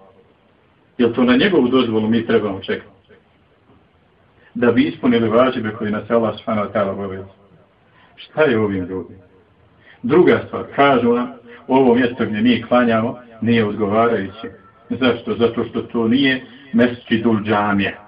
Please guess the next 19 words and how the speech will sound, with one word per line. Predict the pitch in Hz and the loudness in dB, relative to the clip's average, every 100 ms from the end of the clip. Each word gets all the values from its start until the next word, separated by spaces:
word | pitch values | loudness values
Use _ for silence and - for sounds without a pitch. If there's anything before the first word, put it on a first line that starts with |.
| - | -8
Znači, | 117 113 - | -2 -2 2
nije | 120 123 113 | 6 6 6
ovo | 113 104 | 4 2
džamija. | 104 101 98 90 87 - - - _ _ _ _ _ _ _ - | 0 0 0 -4 -8 -16 -20 -20 _ _ _ _ _ _ _ -6
A | |
šart | - 147 123 - | 2 4 2 2
je | 127 | 0
da | 113 107 | 2 2
džema | 123 127 | 4 4
bude | 113 123 120 | 2 2 2
ispravna, | 123 123 120 117 | 2 2 2 2
da | - | 2
to | 113 | -2
bude | 117 110 | 2 2
džamija. | 101 101 104 104 92 - - - - _ _ _ _ _ _ - | 2 -2 0 -2 -6 -10 -20 -20 -20 _ _ _ _ _ _ -12
Maša | 110 92 - - | -8 -8 -10 -14
Allah. | 92 98 _ _ _ _ _ _ _ _ _ _ - - | -14 -20 _ _ _ _ _ _ _ _ _ _ -18 0
Ovima | 120 117 107 104 | 2 4 2 -2
kažemo. | - 110 98 92 95 | -2 0 0 -4 -8